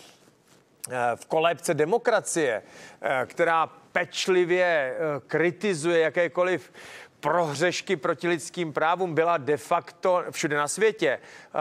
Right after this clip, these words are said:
věc těžko představitelná, že z politických důvodů, no, a jiné než politické důvody tam nebyly, zemře pět lidí. Ale tohle jsme si už všechno prodiskutovali. Jiná otázka je, jak to tam vlastně teď vypadá, jo? Jaká je pozice Donalda Trumpa?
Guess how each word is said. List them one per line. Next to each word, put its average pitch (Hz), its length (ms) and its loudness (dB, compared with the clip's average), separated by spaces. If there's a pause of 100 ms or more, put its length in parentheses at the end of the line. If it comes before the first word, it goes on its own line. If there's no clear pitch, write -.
(140)
věc 156 300 -2
těžko - 360 0
představitelná, 165 800 0
že 160 120 -2
z - 100 -8
politických 175 680 -2
důvodů, 156 600 0 (200)
no, - 200 -8
a - 40 -8 (160)
jiné 139 260 -2
než 143 120 -6
politické 147 440 -2
důvody 143 300 -2
tam 143 160 -4
nebyly, 143 420 -2 (340)
zemře 160 360 0
pět 180 260 -2
lidí. 123 280 -4
Ale 170 220 2
tohle 220 380 0
jsme 214 220 -4
si 247 140 -4
už 214 180 -4
všechno 202 420 -4
prodiskutovali. 139 880 -6 (400)
Jiná 190 240 0
otázka 214 600 0
je, 117 300 0 (420)
jak 143 340 0
to 277 120 -2
tam 262 200 -2
vlastně 202 360 -2
teď 190 260 -2
vypadá, 190 540 -2
jo? 104 160 -2
Jaká 156 300 2
je 214 80 2
pozice 185 440 -2
Donalda 202 360 0
Trumpa? 202 360 0